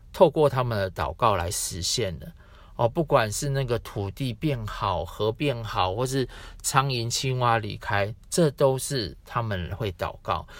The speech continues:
所以主啊，也帮助我们，让我们持续明白你的话语，然后也知道怎么来向你祷告。然后最后，如果我们有一些人真的是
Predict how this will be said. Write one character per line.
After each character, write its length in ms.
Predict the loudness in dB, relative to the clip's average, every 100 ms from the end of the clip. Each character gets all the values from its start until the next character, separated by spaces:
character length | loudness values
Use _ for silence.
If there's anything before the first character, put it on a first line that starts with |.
| -18 -2
所 200 | 4 4
以 180 | 4
主 240 | -2 -2 0
啊， 180 | 0 0
也 120 | -2
帮 320 | -2 -2 0
助 160 | -2 -2
我 140 | 0
们， 180 | -2 -2
让 140 | 0 0
我 60 |
们 160 | 0 -2
持 280 | -2 -2 -2
续 320 | -2 -2 -2 -10 -18 -2
明 300 | 2 4 4
白 360 | 6 6 4 2 -10 -18 -10
你 180 | -4 0
的 160 | 2 2
话 380 | 4 6 4
语， 200 | 0 -8 -4
然 100 | 0
后 120 | 0
也 100 | 0
知 220 | -2 0
道 180 | 2 2
怎 160 | 0 -2
么 100 | -2
来 160 | -2
向 300 | 0 -2 -2
你 100 | -4 -6
祷 240 | -6 -6
告。 240 | -4 -4 -6 -14 -12 -12 -12 -8 2
然 100 | 2
后 20 |
最 220 | 6 4
后， 220 | 6 6
如 180 | 4 2
果 140 | 4 4
我 80 |
们 180 | 4 -2
有 140 | -2 0
一 60 |
些 300 | 2 4 4
人 240 | 6 4 2
真 240 | 2 2
的 120 | 2 0
是 360 | 0 -2 -4